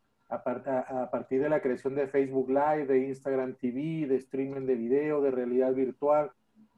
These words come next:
O sea, ya al día de hoy, los, los chicos, eh, los jovencitos, los niños de hoy, ya viven en una realidad de inmediatez, en donde hoy crean un personaje,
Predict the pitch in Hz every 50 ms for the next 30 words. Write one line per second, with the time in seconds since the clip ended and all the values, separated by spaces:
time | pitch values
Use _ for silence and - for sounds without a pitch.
0 | _ _ - 135 - 147 139 131 156 147 151 160 165 170 175 175 175 180 185 175
1 | 170 160 160 170 175 175 - _ _ _ _ _ _ _ _ _ _ - 135 135
2 | 131 127 127 - - - 131 131 123 - _ _ _ _ _ _ _ _ _ _
3 | - 165 143 - - 175 175 170 - - - 147 139 131 127 123 120 113 110 120
4 | 120 - - 139 131 131 117 - 180 170 - - 151 135 135 131 143 147 147 156
5 | 160 156 156 156 160 165 165 160 _ _ _ _ _ - 131 139 139 147 151 156
6 | 160 160 147 143 147 147 151 160 156 147 135 135 135 135 131 139 151 151 156 156
7 | 151 143 131 131 123 117 143 - - 147 143 143 - - 139 131 123 123 120 120
8 | 120 120 127 123 123 120 120 117 - - - 143 135 147 156 160 165 - _ _
9 | _ _ _ - - 147 143 156 156 156 156 156 151 147 - 156 151 147 - 143
10 | 143 147 151 156 151 - - 160 156 156 165 160